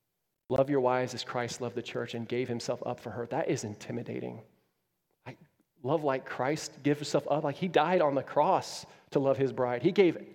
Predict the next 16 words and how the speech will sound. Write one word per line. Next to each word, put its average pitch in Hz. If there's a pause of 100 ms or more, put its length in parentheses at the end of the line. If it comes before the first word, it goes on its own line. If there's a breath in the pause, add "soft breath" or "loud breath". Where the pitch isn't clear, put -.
everything 165
up. 151
He 175
had 170
all 185
the 185
power. 151
He 160
had 185
everything, 170
and 147
he 151
gave 147
it 143
all 135
up. 117